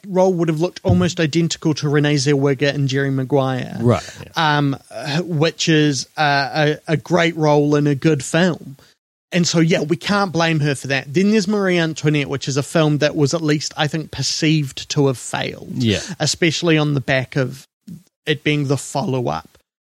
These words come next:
Speaker 1: And then, of course, there's Spider-Man three.
Speaker 2: Yeah, the, the, the, the, the first film I ever saw at imax.
Speaker 1: Oh, wow. Ugh. Which, and again, none of those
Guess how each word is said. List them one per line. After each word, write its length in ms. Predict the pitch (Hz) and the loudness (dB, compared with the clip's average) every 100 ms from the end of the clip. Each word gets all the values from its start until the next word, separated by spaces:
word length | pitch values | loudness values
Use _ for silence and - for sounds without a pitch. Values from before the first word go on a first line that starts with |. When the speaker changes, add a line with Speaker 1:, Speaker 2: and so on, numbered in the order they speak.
| _ _ 185 | _ _ 0
Speaker 1:
And 180 | 170 151 | 2 4
then, 180 | 180 | 2
of 140 | 185 - | 2 -2
course, 360 | - 147 131 | -2 -2 -2
there's 500 | - 139 135 127 - - _ _ _ _ _ _ _ | -2 -2 -2 -6 -10 -14 _ _ _ _ _ _ _
Spider-Man 680 | - - 156 147 143 135 139 | -8 0 2 2 2 0 -4
three. 380 | - 147 139 131 | -4 -2 0 2
Speaker 2:
Yeah, 160 | 147 | 2
the, 260 | 98 110 113 | 2 2 2
the, 240 | 110 117 107 | 2 2 2
the, 220 | 110 120 107 | 2 0 0
the, 300 | 107 107 104 - | 0 2 0 -2
the 80 | 120 | -2
first 300 | - 123 - | 2 2 2
film 140 | 131 | 2
I 100 | 117 | 2
ever 120 | 113 110 | 2 2
saw 220 | 127 113 | 2 2
at 40 | |
imax. 680 | 107 139 85 - - - - - | 2 -2 -2 -6 -8 -8 -8 -6
Speaker 1:
Oh, 300 | 143 165 131 | 0 0 0
wow. 720 | 123 151 143 165 143 123 135 _ _ _ _ _ _ _ _ _ - | -4 -2 0 2 0 -4 -14 _ _ _ _ _ _ _ _ _ -8
Ugh. 480 | 147 165 151 135 - _ _ - | 0 4 2 0 -12 _ _ -2
Which, 400 | 170 185 - - | 0 0 -2 -4
and 160 | 214 220 | 0 0
again, 440 | 220 214 285 240 | 0 0 0 0
none 300 | 214 220 285 | -2 2 4
of 180 | 311 254 | 4 2
those 500 | 214 196 208 170 - | 2 4 4 0 -8